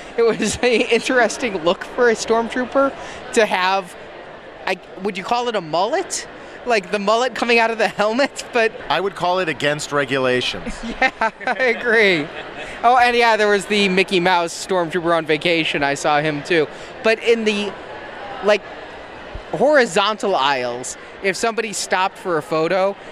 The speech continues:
Speaker 1: all traffic stopped. And I almost felt like acting like security, like, "Please, sir, could you pose for your pictures over here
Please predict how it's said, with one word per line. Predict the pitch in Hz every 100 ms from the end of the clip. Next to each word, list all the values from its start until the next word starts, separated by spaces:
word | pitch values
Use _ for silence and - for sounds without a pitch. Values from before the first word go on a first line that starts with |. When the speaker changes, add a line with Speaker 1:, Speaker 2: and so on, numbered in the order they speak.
| - -
Speaker 1:
all | 190 202 285
traffic | - 202 175 165 147
stopped. | - 147 98 -
And | 156 170 - - -
I | 214
almost | 240 302 294
felt | - 269
like | 220
acting | 202 214
like | 233 202
security, | 190 220 214 196
like, | 165 170 -
"Please, | 254 254
sir, | - 185 175
could | 185
you | 196
pose | 247 269 233
for |
your | 240
pictures | 175 208 202 196
over | 185 151 147
here | 170 180 190 190